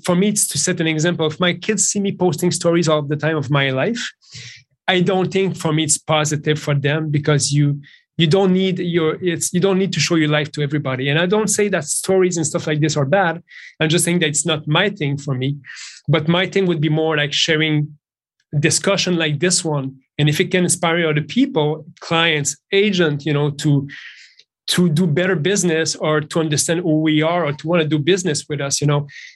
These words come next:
I'm doing, I went to do a marathon last weekend, walking out of the porta potty before the race. And this guy is calling out to me, say, "Hey, Maxime." I'm like, "I'm just so sorry. I don't know who you are." He said, "No, don't worry about it. I'm just listening to all your podcasts." So I thought that was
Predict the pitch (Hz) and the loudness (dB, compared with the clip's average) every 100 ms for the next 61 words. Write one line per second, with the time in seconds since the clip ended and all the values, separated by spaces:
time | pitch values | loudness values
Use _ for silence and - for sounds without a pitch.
0 | _ 156 165 196 214 170 170 226 180 208 | _ 0 2 4 4 2 0 -2 0 2
1 | 175 175 190 156 147 147 143 156 156 143 | 2 2 0 0 0 0 0 -2 0 2
2 | 139 170 - 170 175 175 127 147 139 135 | 2 2 2 2 2 0 -2 0 0 -2
3 | - 165 156 147 165 165 143 139 143 143 | -2 0 0 0 0 0 -2 -4 -8 -4
4 | 156 143 139 160 151 143 143 156 165 170 | 0 2 2 0 0 0 0 0 0 0
5 | - 160 180 160 143 - 143 175 208 202 | -2 -2 0 0 -2 -4 -2 2 2 2
6 | 156 - 180 147 147 151 - _ _ _ | 2 0 2 2 2 0 -6 _ _ _
7 | _ _ - 147 147 165 - - 165 160 | _ _ -2 2 2 0 0 -2 -2 -2
8 | 170 151 147 131 147 151 147 147 143 139 | 0 0 0 0 0 2 2 2 2 2
9 | 131 135 143 135 - - _ 147 170 156 | 2 0 -2 -4 -14 -20 _ 0 2 2
10 | 190 190 196 214 160 151 147 160 175 151 | 2 2 2 2 0 0 -2 -2 -4 -2
11 | 170 175 160 151 160 147 151 151 135 123 | -2 0 2 2 2 0 0 0 -6 -6
12 | - - _ _ _ _ - 165 156 180 | -10 -10 _ _ _ _ 0 0 2 2
13 | 156 151 147 - | 2 0 -2 -6